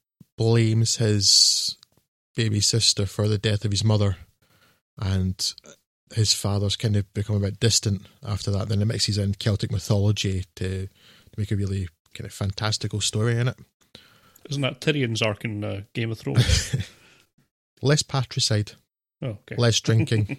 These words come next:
Speaker 2: <laughs>
Speaker 1: less swearing, but otherwise la-, largely similar, yes. <laughs> And it's, so it's about loss and, and guilt and, and all those things, but it's,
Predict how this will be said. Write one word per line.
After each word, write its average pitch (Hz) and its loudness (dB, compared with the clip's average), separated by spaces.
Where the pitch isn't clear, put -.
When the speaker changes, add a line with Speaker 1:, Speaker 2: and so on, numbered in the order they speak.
Speaker 2:
<laughs> - -20
Speaker 1:
less 117 4
swearing, 113 6
but - -2
otherwise 131 6
la-, 135 -2
largely 131 4
similar, 120 4
yes. 113 4
<laughs> - -8
And 120 4
it's, 117 0
so - 4
it's 123 0
about 156 2
loss 113 4
and, 104 0
and 104 -6
guilt 113 0
and, 101 0
and 110 -6
all 113 2
those 113 2
things, 113 2
but - -4
it's, - -6